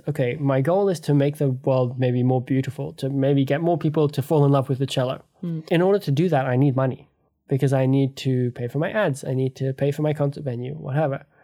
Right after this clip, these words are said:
Speaker 1: And the more money I can bring in, uh, the larger the scale is that I can make that change happen.
Speaker 2: Yeah.
Speaker 1: So it's a, it's about that intention. Why are you doing it? That's where the line is.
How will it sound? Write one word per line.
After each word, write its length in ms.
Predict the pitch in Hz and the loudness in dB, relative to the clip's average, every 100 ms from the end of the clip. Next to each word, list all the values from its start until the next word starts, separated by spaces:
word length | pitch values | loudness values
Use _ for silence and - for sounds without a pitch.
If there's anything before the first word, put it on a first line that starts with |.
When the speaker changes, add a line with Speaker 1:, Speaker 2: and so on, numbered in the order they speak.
| _ _ - | _ _ 0
Speaker 1:
And 300 | 143 139 135 | 4 4 4
the 100 | 131 | 2
more 280 | 135 175 | 4 4
money 280 | 170 165 160 | 2 2 2
I 60 | 151 | 2
can 140 | 147 | 2
bring 180 | 135 127 | 2 0
in, 240 | 156 208 - _ _ - - | 0 -4 -10 _ _ -10 -4
uh, 180 | 135 151 | -4 -2
the 100 | 143 | 2
larger 400 | 135 143 165 156 | 4 4 4 2
the 100 | 135 | -2
scale 400 | 131 - 170 147 | -2 0 2 2
is 120 | 127 135 | 0 -2
that 100 | 123 | -4
I 100 | 127 | -2
can 120 | 127 | -2
make 160 | 123 | -2
that 160 | 127 123 | -4 -8
change 320 | - 127 120 | -4 -2 -2
happen. 280 | - 120 - - _ | -6 -10 -12 -20 _
Speaker 2:
Yeah. 160 | 180 165 | -10 -6
Speaker 1:
So 120 | - 143 | 0 0
it's 120 | 151 | 0
a, 80 | 135 _ | -4 _
it's 140 | 147 147 | -4 0
about 280 | 143 139 147 _ - | 2 0 -2 _ -6
that 240 | 151 131 - | -4 -4 -4
intention. 480 | 131 131 175 135 127 | -6 -4 -4 -4 -4
Why 120 | 139 | -2
are 80 | 143 | -2
you 60 | 131 | -2
doing 260 | 131 135 147 | -2 -2 -4
it? 160 | - _ _ _ _ - | -14 _ _ _ _ -8
That's 260 | 165 143 | -4 -2
where 120 | 139 127 | -2 -4
the 80 | |
line 220 | 120 135 - | -6 -10 -12
is. 160 | - | -20